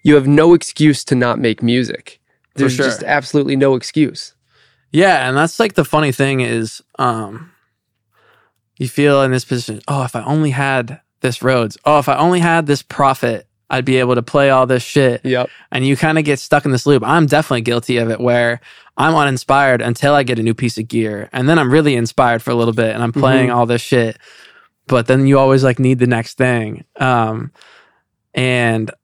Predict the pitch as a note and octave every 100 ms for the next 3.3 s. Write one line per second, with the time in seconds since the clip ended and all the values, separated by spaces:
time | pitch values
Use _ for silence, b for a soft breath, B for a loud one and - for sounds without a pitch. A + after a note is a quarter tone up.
0 | - E3 E3 E3+ B2+ B2 C#3 C#3 C#3 C#3+
1 | C3+ C3+ D3 C3 A#2+ C3 A#2+ - A#2 B2
2 | A#2 A#2 A#2 A2+ A2 - _ _ _ B2+
3 | A2 G#2+ G#2+